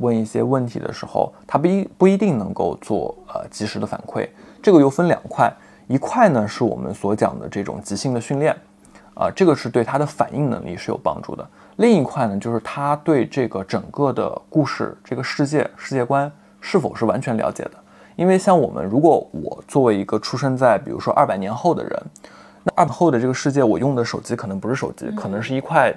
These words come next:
Speaker 1: 屏幕，
Speaker 2: 嗯。
Speaker 1: 呃，可能是一个就是随便墙上一块屏幕都是我的手机。那我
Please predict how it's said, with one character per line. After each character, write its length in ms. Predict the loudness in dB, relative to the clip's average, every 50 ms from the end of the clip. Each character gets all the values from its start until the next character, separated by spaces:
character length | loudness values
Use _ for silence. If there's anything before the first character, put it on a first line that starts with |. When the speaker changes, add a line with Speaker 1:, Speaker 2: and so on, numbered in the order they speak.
| -6 _
Speaker 1:
屏 200 | -12 -10 -6 0
幕， 220 | 2 2 2 2 0 -6 _ _ _
Speaker 2:
嗯。 120 | -18 -12 -6
Speaker 1:
呃， 180 | -4 -4 -2 -4
可 120 | -4 -6
能 160 | -6 -6 -6
是 160 | -4 -2 -2 -2
一 140 | -2 -2
个 280 | -2 2 4 6 6 4
就 140 | 4 0 -4
是 80 | -4
随 100 | -2 0
便 160 | 2 2 2 2
墙 180 | 0 -2 -4
上 120 | -4 -2 -4
一 40 |
块 140 | -4 -4 -6
屏 140 | -8 -6 -6
幕 160 | -4 -2 -2
都 100 | -2 -2
是 120 | -2 -2 -2
我 100 | -4 -4
的 60 | -6
手 120 | -8 -12 -14
机。 200 | -14 -14 -16 -18 -18 _ -20 -20 -20 -20 -8 0
那 120 | 4 4
我 200 | 6 6 4 2